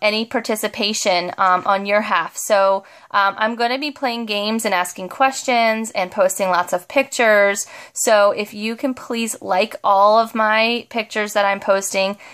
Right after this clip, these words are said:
comment or ask questions, even tag people. So for instance, if I post a picture of a butterfly warmer and you know that, you know, Jessica loves butterflies,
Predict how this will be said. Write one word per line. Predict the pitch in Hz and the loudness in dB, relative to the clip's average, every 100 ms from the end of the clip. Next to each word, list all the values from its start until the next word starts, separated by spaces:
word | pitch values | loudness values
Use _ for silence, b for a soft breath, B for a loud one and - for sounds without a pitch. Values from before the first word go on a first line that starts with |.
| B | B
comment | - - 254 247 240 233 233 - | -16 -2 2 2 2 2 2 2
or | 196 | 0
ask | - 190 190 - | 2 -2 -2 -8
questions, | - 226 226 - 226 214 214 - B B | -2 0 0 -4 0 2 0 -6 B B
even | 247 262 359 392 | -4 0 0 -2
tag | - 220 190 196 - | -2 0 0 0 -6
people. | 254 247 285 311 370 | -8 -4 0 0 0
So | - 240 | -2 -2
for | 233 226 | 0 0
instance, | 208 214 226 220 - | 0 0 -2 -2 -2
if | 214 208 | -4 2
I | 202 | 0
post | 214 226 214 214 | 2 -2 -4 -6
a | |
picture | - 208 - - 196 196 B B B B - | -8 -8 -6 0 2 2 B B B B 0
of | 196 190 | 2 4
a | 185 | 2
butterfly | 185 247 277 - 190 | 2 2 2 0 0
warmer | 190 190 185 190 | 0 -2 0 -2
and | 190 190 196 | -2 -4 -6
you | 208 | -8
know | 214 196 190 196 | -2 2 4 2
that, | 196 185 180 180 - | 2 2 2 0 -2
you | 208 190 | -8 0
know, | 180 180 - _ _ _ - | 0 0 -6 _ _ _ -2
Jessica | 208 208 247 196 185 180 | -2 0 0 2 4 2
loves | 190 185 185 220 226 - | 0 0 2 4 2 -2
butterflies, | 185 269 240 185 180 208 | -2 0 2 2 2 -2